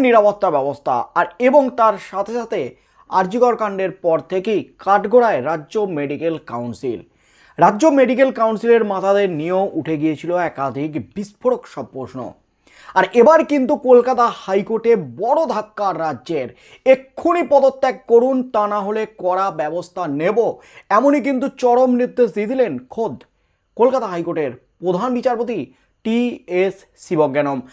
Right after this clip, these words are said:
তাতেই কিন্তু তুমুল হইচই পড়ে গেল একেবারে গোটা রাজ্য জুড়ে। আর এবার কিন্তু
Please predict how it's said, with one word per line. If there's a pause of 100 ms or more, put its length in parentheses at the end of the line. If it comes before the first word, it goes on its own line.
(160)
তাতেই
কিন্তু (220)
তুমুল (160)
হইচই
পড়ে
গেল
একেবারে (140)
গোটা
রাজ্য
জুড়ে। (260)
আর
এবার
কিন্তু